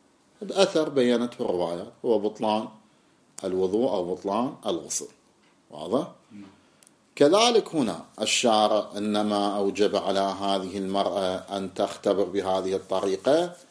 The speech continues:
Speaker 1: ليس من باب أنه وجوب تكليف مولوي كوجوب الصلاة بحيث من يتركه يكون آثم، هذا لا معنى له أصلا، لا أحد يحتمل ذلك. كما أنه ليس وجوبا شرطيا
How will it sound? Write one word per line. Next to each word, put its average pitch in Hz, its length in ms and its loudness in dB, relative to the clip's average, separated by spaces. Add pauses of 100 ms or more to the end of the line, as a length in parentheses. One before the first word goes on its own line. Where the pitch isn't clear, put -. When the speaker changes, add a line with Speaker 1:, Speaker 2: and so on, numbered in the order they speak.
(540)
Speaker 1:
ليس 170 340 2
من 170 480 2
باب 147 340 4
أنه 135 300 -2
وجوب 123 440 0
تكليف 117 460 0
مولوي 117 600 2
كوجوب 101 560 0
الصلاة 101 500 2
بحيث 95 420 -4
من 98 160 -4
يتركه 110 760 -4 (500)
يكون 107 360 0
آثم، 92 340 -6 (140)
هذا 110 180 -2
لا 147 160 0
معنى 87 380 -6
له - 100 -16 (840)
أصلا، 98 240 -4
لا 101 200 2
أحد 127 220 2
يحتمل 104 440 0
ذلك. 76 340 -16 (100)
كما 123 340 4
أنه 160 280 2
ليس 175 280 4
وجوبا 156 520 0
شرطيا 151 840 0